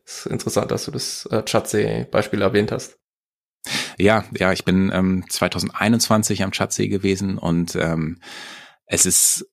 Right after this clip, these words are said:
Speaker 2: also es ist wirklich beklemmt zu sehen, wie die Situation dort ist. Also wenn einem Menschen erzählen, die diesen riesigen See dort früher mit Booten bereist haben und gesagt haben, es gab Zeiten, da konnten wir zu Fuß vom Tschad aus nach Nigeria rüberwandern, in den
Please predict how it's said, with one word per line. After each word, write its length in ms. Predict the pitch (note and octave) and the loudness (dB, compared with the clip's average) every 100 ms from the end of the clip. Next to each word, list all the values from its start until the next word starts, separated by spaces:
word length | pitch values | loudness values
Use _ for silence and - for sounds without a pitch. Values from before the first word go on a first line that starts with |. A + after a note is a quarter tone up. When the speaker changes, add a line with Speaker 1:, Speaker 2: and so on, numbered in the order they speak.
| _ | _
Speaker 2:
also 200 | - E2+ | -2 0
es 120 | E2+ | 0
ist 40 | F2+ | 0
wirklich 300 | F#2+ F#2 - | -2 -2 -6
beklemmt 1040 | G2+ - - F2 E2+ G2+ - F#2 G2 A#2 | -12 -10 -12 -12 -6 -4 0 4 4 4
zu 180 | - G2 | 2 2
sehen, 600 | E2+ F2+ G2 G2 E2+ E2 - | 2 4 6 4 2 -2 -6
wie 200 | G2 F#2 | -4 -2
die 80 | E2 | 0
Situation 560 | D#2+ - D#2+ - F2 D#2+ | -2 0 -2 0 0 2
dort 180 | D#2 | 0
ist. 260 | - G#2 - | 0 2 2
Also 280 | - - D#2+ | 0 -4 -2
wenn 180 | D#2+ E2+ | -2 -2
einem 160 | E2 | 0
Menschen 340 | D#2+ F2 - G2+ | 0 0 2 -2
erzählen, 640 | - - F2 F#2 A#2 A#2+ | -2 0 4 4 4 2
die 340 | F2+ F2 F2 F2+ _ - | 2 4 2 -2 _ -10
diesen 180 | E2+ D#2+ | -6 -4
riesigen 680 | F2 G2+ G2+ F#2 F2 F2 E2+ | 2 4 4 4 4 4 0
See 480 | F#2+ E2+ - F2 A2 | -2 0 2 4 4
dort 580 | A2 F#2+ G2 - - A2+ | 6 6 4 2 -2 -2
früher 580 | - - G2+ F#2+ F#2 F#2 | -6 -6 0 4 4 2
mit 220 | F#2+ F#2 | 0 -2
Booten 320 | - F#2 - | 0 0 2
bereist 400 | G2+ F#2 F#2 - | 0 2 2 0
haben 160 | - G2+ | -4 -4
und 80 | G2+ | -2
gesagt 280 | - F#2 A2 | 0 0 0
haben, 100 | G#2+ | -2
es 100 | - | -2
gab 140 | G2 | -2
Zeiten, 320 | - F#2 G#2 | 2 2 2
da 60 | G2+ | -2
konnten 220 | - G#2 | -2 -2
wir 120 | F#2 | 0
zu 120 | - | -2
Fuß 440 | E2+ - C#3 - - | -2 0 2 2 2
vom 180 | - G2 | 2 2
Tschad 300 | - G2+ - | 2 -2 2
aus 240 | G2 F#2+ | 2 4
nach 140 | G#2 E2+ | 2 0
Nigeria 460 | E2 G2+ A#2 E2+ | 2 2 2 0
rüberwandern, 600 | - D#2+ D#2+ D#2 F2+ G2+ | 0 -2 -2 -2 -2 -2
in 140 | F2 E2 | -2 -2
den 180 | E2 | -2